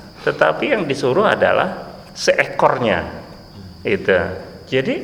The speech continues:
yang disuruh adalah menyembelih seekor betina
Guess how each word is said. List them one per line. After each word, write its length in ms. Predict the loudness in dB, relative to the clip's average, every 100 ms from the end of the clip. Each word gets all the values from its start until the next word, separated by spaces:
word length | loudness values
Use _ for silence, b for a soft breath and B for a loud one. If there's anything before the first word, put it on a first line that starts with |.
| B B B B
yang 240 | 2 2 2
disuruh 480 | 2 2 4 4
adalah 560 | 4 4 4 2 0 -4 -10 -2
menyembelih 720 | 0 2 2 2 2 2 0
seekor 560 | 0 0 -2 0 0 0 -12 -14 B -14
betina 800 | -8 -4 -2 -2 -2 -4 -6 -12